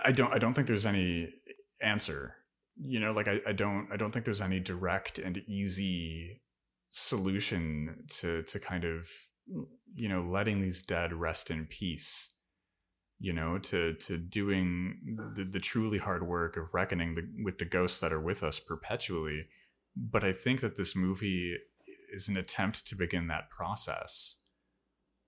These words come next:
You know, I, I've, I've said on the show before that the, the first step in healing is to reckon with the wound, right? It's, it's to, to do triage and appraise the damage. And that's often the most difficult part,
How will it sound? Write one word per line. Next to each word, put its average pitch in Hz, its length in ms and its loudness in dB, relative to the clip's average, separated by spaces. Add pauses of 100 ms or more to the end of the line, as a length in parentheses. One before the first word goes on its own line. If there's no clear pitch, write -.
(260)
You 98 100 0
know, 85 60 4
I, 90 180 4
I've, 92 220 0
I've 95 200 -2
said - 320 2
on 98 80 2
the 92 80 2
show 87 360 0
before 92 420 0
that 82 200 -2
the, 87 180 -2
the 90 100 -4
first - 260 0
step 101 240 0
in 82 60 -4
healing 87 340 2
is 78 100 -2
to - 140 -6
reckon 85 260 0
with 80 140 -4
the 78 100 -8
wound, 78 580 -6
right? 80 320 -2
It's, - 220 0
it's - 460 -4 (120)
to, 85 120 -2 (140)
to - 120 -2
do 90 140 2
triage 78 720 0
and 82 100 -6
appraise 85 460 -2
the 82 100 -4
damage. 78 720 -6 (580)
And 92 160 2
that's - 400 2
often 90 280 2
the 87 80 2
most 87 240 2
difficult 85 420 -2
part, 95 300 2